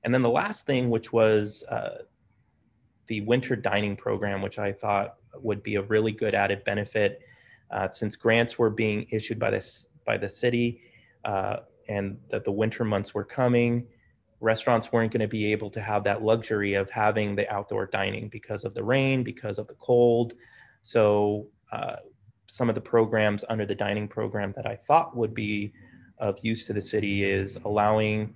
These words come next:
consumers to bring, bring their own blankets to restaurants,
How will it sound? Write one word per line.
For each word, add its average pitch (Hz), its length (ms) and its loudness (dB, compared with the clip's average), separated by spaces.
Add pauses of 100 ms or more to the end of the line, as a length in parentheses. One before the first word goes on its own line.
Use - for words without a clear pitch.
consumers 110 680 -2
to 101 560 -4 (340)
bring, 110 360 0 (420)
bring 117 200 0
their 107 160 4
own 104 180 2
blankets 98 640 -4
to - 160 -10
restaurants, 104 680 -6